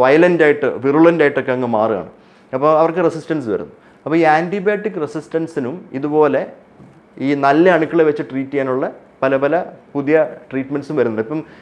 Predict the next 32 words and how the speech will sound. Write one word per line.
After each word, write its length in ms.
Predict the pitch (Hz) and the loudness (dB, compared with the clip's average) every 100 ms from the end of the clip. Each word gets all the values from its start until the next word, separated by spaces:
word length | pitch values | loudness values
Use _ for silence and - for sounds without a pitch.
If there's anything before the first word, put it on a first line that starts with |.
| - | -6
സിറോസിസ് 440 | 160 165 170 196 - | 0 2 2 -4 -4
പേഷ്യൻസ്, 320 | 151 - 98 | -6 -6 -6
ലിവർ 220 | 135 147 | 0 0
ഡിസീസ് 280 | 151 165 170 | 0 -4 -4
പേഷ്യൻസ് 340 | 170 151 165 170 | -4 -6 -6 -6
മിക്കവരും 680 | 170 147 - 180 170 127 - - - - | -4 -6 0 2 2 -2 -8 -20 -20 -2
മരണപ്പെടുന്നത് 720 | 135 143 170 175 143 117 123 151 | 2 4 2 2 0 0 0 0
അഡ്വാൻസ് 380 | 131 147 156 | 2 2 0
സ്റ്റേജിൽ 320 | 156 143 117 165 | -2 -4 -2 -4
ഇൻഫെക്ഷൻസ് 520 | 139 135 147 156 139 | -4 -8 -12 -8 -4
കാരണമാണ്. 340 | 110 101 85 - - | -4 -4 -10 -14 -8
അത് 220 | 131 151 | -4 -2
നമുക്ക് 220 | 151 156 170 156 | -4 -4 -6 -4
ട്രീറ്റ് 220 | 160 170 | -4 -2
ചെയ്യാൻ 180 | 185 160 | -4 -4
പറ്റാത്ത 240 | 139 143 | -6 -6
ഇൻഫെക്ഷൻസ് 420 | 131 123 - 117 | -8 -10 -14 -6
കാരണമാണ്. 340 | 110 101 92 87 | -4 -4 -6 -6
ഭയങ്കര 460 | 123 135 139 151 143 - _ - | -6 -4 -4 -6 -8 -18 _ -6
മൾട്ടി 280 | 127 135 156 | -2 -2 -2
ഡ്രഗ് 300 | 151 143 151 | -4 -2 -4
റെസിസ്റ്റൻസ്, 360 | 120 120 127 139 | -6 -8 -2 0
ഏത് 120 | 170 | 0
ആൻറ്റിബയോട്ടിക് 420 | 143 139 147 147 | 0 -2 -2 -2
കൊടുത്താലും 480 | 147 131 127 139 156 - - | -2 -4 -4 -4 -8 -16 -6
വർക്ക് 240 | 123 127 | -4 -2
ചെയ്യാത്ത 260 | 147 165 139 | 0 0 0
തരം 340 | 127 120 147 - - | -4 -4 -6 -12 -14
ഇൻഫെക്ഷൻസ് 400 | 127 127 143 131 | -10 -10 -10 -4
വരുമ്പോഴാണ്. 380 | 117 110 98 82 - - - - | -2 -2 -4 -6 -18 -20 -20 -8
അപ്പോൾ 140 | 135 156 | 0 2
അങ്ങനത്തെ 520 | 139 156 190 202 | 2 2 0 2